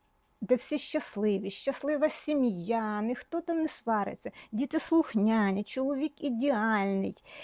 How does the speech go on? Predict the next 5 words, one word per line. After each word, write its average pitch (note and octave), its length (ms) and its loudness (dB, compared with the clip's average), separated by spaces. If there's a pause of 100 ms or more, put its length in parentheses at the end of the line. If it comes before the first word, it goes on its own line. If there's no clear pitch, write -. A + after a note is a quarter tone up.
(300)
в G#3+ 140 -2
житті C#4 480 0
нема D#4 300 0
проблем, G#3+ 800 2 (2500)
нема D4+ 680 6